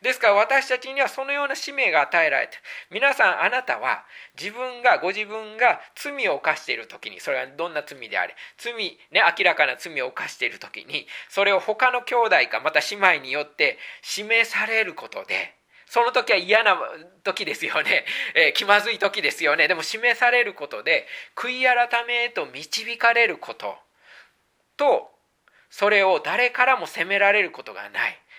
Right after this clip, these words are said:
誰も他に周りにクリスチャンがいるんだけれども、それを誰も罪とは言わない。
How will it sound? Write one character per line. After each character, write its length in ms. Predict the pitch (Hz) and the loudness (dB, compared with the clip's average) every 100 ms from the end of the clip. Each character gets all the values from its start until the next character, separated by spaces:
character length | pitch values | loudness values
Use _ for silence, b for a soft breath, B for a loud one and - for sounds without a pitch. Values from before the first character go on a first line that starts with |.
| B | B
誰 280 | 190 233 254 | 2 4 4
も 180 | 254 240 | 2 0
他 240 | 240 240 | 2 0
に 180 | 240 226 B - | 0 -10 B 0
周 260 | 226 240 | 2 2
り 60 | 233 | -2
に 60 | 220 | -10
ク 120 | 247 | -8
リ 80 | 254 | -4
ス 80 | |
チ 60 | 220 | -4
ャ 40 | |
ン 40 | 185 | 0
が 60 | |
い 80 | 185 | 0
る 120 | 240 | -2
ん 60 | 220 | 0
だ 100 | 214 | 2
け 100 | 170 | 4
れ 100 | 147 | 2
ど 80 | 139 | 0
も、 60 | |
そ 120 | - 208 | -4 -4
れ 80 | |
を 60 | 190 | -2
誰 280 | 185 214 226 | -2 0 0
も 220 | 247 247 B - | 0 -4 B -14
罪 280 | 277 254 | -12 -10
と 140 | 208 143 | -4 -4
は 100 | 110 | -4
言 100 | 117 | -4
わ 160 | 117 | -2
な 120 | 113 | 0
い。 60 | 98 | -2